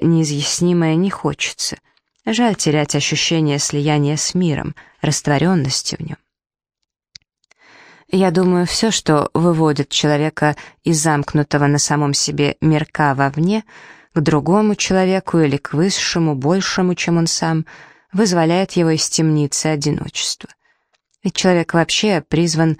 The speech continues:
к трансцендированию, выходу за пределы самого себя. И счастлив он может быть только тогда. М К.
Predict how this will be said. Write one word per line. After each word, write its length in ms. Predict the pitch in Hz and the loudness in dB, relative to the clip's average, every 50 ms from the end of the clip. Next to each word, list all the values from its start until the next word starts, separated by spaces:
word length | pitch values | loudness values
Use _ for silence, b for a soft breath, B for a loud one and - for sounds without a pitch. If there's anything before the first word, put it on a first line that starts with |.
| B B B B B B B - | B B B B B B B -16
к 80 | - | -8
трансцендированию, 1300 | - - 202 196 185 - - - - 190 185 180 175 160 185 202 180 147 131 - - - - - - - _ _ _ | -2 2 2 2 2 0 -2 -2 0 2 2 2 2 2 2 0 0 0 -2 -4 -6 -10 -10 -10 -12 -14 _ _ _
выходу 480 | - 151 165 175 170 - 202 165 160 165 | -2 0 0 2 2 2 2 2 2 2
за 140 | 151 160 156 | 2 0 0
пределы 480 | - 147 147 147 135 147 147 143 143 | 0 0 0 2 2 2 0 0 0
самого 420 | 143 - - 143 139 131 131 131 143 | -2 -2 -2 -2 -2 -2 -2 -4 -4
себя. 380 | - - - - - - 165 - _ _ _ _ _ _ _ _ _ - | -4 -6 -6 -8 -10 -14 -16 -16 _ _ _ _ _ _ _ _ _ -6
И 100 | 285 269 | -4 -4
счастлив 540 | 240 - - 220 226 - - 202 185 - - | -2 -2 -2 -2 -2 -2 -2 -2 -2 0 0
он 120 | 165 160 | 0 2
может 300 | 156 151 147 139 147 143 | 2 2 0 0 0 0
быть 200 | 139 147 147 - | 0 -2 -2 -2
только 360 | - - 156 151 - - - - | -2 -4 -4 -4 -4 -8 -10 -8
тогда. 360 | - 160 165 - - - - - _ _ _ _ _ _ _ _ _ _ _ _ _ _ _ _ _ _ _ _ _ _ _ _ _ _ _ - | -8 -8 -10 -10 -12 -20 -20 -20 _ _ _ _ _ _ _ _ _ _ _ _ _ _ _ _ _ _ _ _ _ _ _ _ _ _ _ -2
М 200 | 196 202 196 170 | 0 2 2 2
К. 240 | - - 160 160 | 0 -4 -10 -10